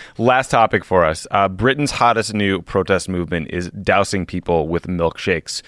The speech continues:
Brexit Party leader Nigel Farage, uh, certified asshole, was doused with banana and salted caramel. Uh, earlier this month, a man threw a strawberry milkshake on Tommy Robinson. He's an anti-Muslim activist running for a European Parliament seat. There are a bunch more examples,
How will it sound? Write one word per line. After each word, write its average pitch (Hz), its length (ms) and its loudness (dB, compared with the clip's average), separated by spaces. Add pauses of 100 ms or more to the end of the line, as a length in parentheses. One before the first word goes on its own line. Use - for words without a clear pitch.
(360)
Brexit 135 400 4
Party 123 240 2
leader 113 400 4
Nigel 101 460 4
Farage, 98 720 4
uh, 87 160 4
certified 87 420 0
asshole, 87 400 2
was 85 140 -4
doused 107 380 0
with 104 180 -2 (240)
banana 127 460 4
and 117 100 0
salted 101 460 0
caramel. 101 480 0 (220)
Uh, 104 220 4
earlier 117 320 6
this 110 180 2
month, 107 220 2
a 101 120 0
man 98 240 4
threw - 120 -4
a 95 40 -2
strawberry 95 440 2
milkshake 90 460 0
on 80 100 -4
Tommy 90 320 -2
Robinson. 87 640 0 (280)
He's 85 180 -10
an 82 140 -4
anti-Muslim 82 800 -2
activist 80 680 -6 (300)
running 90 300 0
for 85 200 -4
a 82 40 -2
European 85 440 -4
Parliament 82 520 -4
seat. 87 320 -8 (260)
There 123 180 6
are 113 60 6
a 120 60 6
bunch 143 260 2
more 120 140 6
examples, 80 520 0